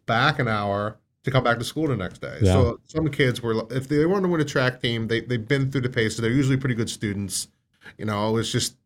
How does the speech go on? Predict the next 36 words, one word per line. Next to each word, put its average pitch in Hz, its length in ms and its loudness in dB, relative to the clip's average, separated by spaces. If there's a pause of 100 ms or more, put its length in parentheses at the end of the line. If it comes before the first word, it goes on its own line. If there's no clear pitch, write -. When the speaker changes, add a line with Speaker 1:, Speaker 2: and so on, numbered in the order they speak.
(540)
Speaker 1:
one 107 220 -4
of 107 60 -2
those 98 200 -2
things, 92 400 -6
but. 92 340 -12 (520)
Speaker 2:
Yeah. 85 360 2 (520)
Uh, 101 380 4 (400)
when 110 220 6
you 131 120 8
say 127 240 6
polar 120 440 6
bear 92 280 4
meet, 92 340 4
I'm 98 180 4
sitting 98 340 2
there 92 140 2
thinking 95 320 0
to 98 40 2
myself, 90 440 0
"There's 87 200 4
no 107 440 6
way 92 400 4
I'm 95 160 2
gonna 95 160 2
set 98 260 2
a 87 60 2
personal 98 500 2
record 90 540 0
when 90 160 4
I'm 87 240 0
out 90 320 0
there 87 240 4 (100)
running 87 540 0
in 87 200 0
sub-freezing 87 1040 0
temperatures 82 680 -2